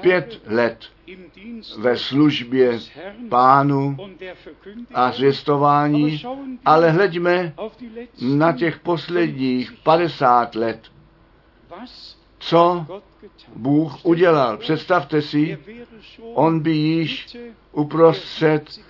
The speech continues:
sedmdesátých let přišel. Pak by mnozí z těch, kteří jsou dnes zde a daleko ve světě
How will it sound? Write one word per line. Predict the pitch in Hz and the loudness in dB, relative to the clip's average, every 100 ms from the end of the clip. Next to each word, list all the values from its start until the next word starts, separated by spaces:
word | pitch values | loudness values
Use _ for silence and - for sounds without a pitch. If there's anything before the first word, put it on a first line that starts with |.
| 170 | -16
sedmdesátých | - 202 214 185 147 160 147 143 - 139 | 2 4 4 2 -2 2 2 2 -2 0
let | 139 135 127 117 - _ | 0 -2 -4 -10 -14 _
přišel. | - 151 147 131 113 226 226 214 - 277 311 302 285 | -4 -2 0 0 -2 -4 -10 -14 -20 -18 -12 -8 2
Pak | 175 147 | 2 4
by | 156 156 | 2 4
mnozí | 151 165 160 156 147 | 6 4 4 -2 -4
z | - | -2
těch, | 165 160 226 202 208 269 302 - 262 180 | 0 0 -4 -14 -12 -12 -12 -18 -20 -4
kteří | 185 151 165 | -2 0 -4
jsou | 165 175 | 0 0
dnes | 160 147 151 | 2 2 0
zde | 131 160 165 143 214 226 233 - 220 277 269 - | 0 2 2 0 -8 -10 -12 -10 -12 -12 -14 -6
a | 208 135 | 2 2
daleko | 123 131 160 170 160 156 151 | 2 2 4 4 2 4 4
ve | 156 | 4
světě | - 170 151 156 | 0 -4 -2 -2